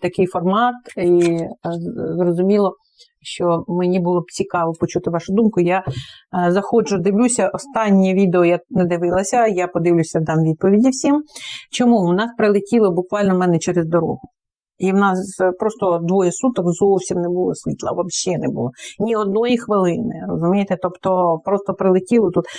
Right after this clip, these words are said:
щекотурка сипалася, все. То в мене не було змоги, але я почитаю, я обов'язково вам дам відповідь. І ми дивимося Коломойського. Ну, по-перше,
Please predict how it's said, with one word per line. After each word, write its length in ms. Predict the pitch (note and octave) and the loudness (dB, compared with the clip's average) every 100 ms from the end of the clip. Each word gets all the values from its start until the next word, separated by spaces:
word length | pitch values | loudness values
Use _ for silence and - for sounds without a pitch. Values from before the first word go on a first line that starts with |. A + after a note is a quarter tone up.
| - | -10
щекотурка 540 | - - F3 F#3 - F3 | -8 -4 -2 -4 -4 -6
сипалася, 520 | - G#3 E3+ D#3+ - | -4 -2 -2 -2 -4
все. 280 | - F3+ E3 | -4 -4 -4
То 100 | - | -2
в 40 | |
мене 240 | F3 F#3 F3+ | 2 2 4
не 80 | F#3 | 4
було 240 | F3+ E3+ | 4 2
змоги, 440 | F3 A#3+ A#3 - E3+ | 4 0 0 -2 0
але 120 | F3 | 2
я 100 | E3+ | 0
почитаю, 500 | - - - A#3 A3 | -2 -6 -4 0 2
я 140 | D#3 - | 2 -2
обов'язково 680 | E3+ F3+ E3 - A#3 A#3 A3 - - - | -4 -4 -6 -2 0 0 -2 -10 -16 -6
вам 240 | F3 F3+ | 0 2
дам 220 | F3 F#3+ - | 2 -2 0
відповідь. 600 | D#3+ E3+ D#3 D#3 C#3 C3+ - - - - - | 2 2 2 0 0 -2 -6 -16 -16 -14 -2
І 100 | B3 | 0
ми 140 | C#4+ B3 | 2 2
дивимося 380 | G#3+ A3+ A3 G#3 | 2 2 2 0
Коломойського. 600 | - G#3 F#3+ D3 - - | -2 0 2 0 -4 -6
Ну, 460 | B3+ D4+ - _ G3 | -6 -6 -10 _ -4
по-перше, 540 | G3+ A3 F3 - - | -4 -2 -4 -4 -8